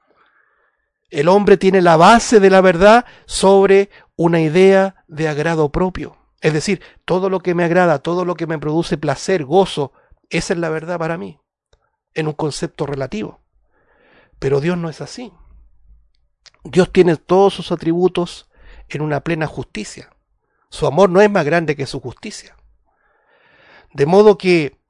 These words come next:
nos vamos ubicando delante del Señor. La mente de Dios no es la mente nuestra.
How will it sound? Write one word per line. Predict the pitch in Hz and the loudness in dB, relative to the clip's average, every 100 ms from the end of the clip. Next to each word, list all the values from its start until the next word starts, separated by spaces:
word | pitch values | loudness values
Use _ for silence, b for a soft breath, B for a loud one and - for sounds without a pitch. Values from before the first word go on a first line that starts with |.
| _ _ _ _ _ _ - | _ _ _ _ _ _ -2
nos | 151 | 2
vamos | 165 254 240 208 | 6 8 6 4
ubicando | 185 160 226 294 190 | 0 2 4 4 4
delante | 143 131 123 - | 0 -4 -8 -12
del | 127 120 | -14 -14
Señor. | 135 117 123 _ _ _ _ _ - | -18 -20 -20 _ _ _ _ _ -4
La | 139 | 0
mente | 160 240 226 226 | 2 2 4 2
de | 202 | 2
Dios | 190 233 | 4 2
no | 190 185 | 4 4
es | 269 | 4
la | 254 151 | 4 2
mente | 156 139 135 | 0 -4 -10
nuestra. | 127 - _ - _ | -12 -16 _ -20 _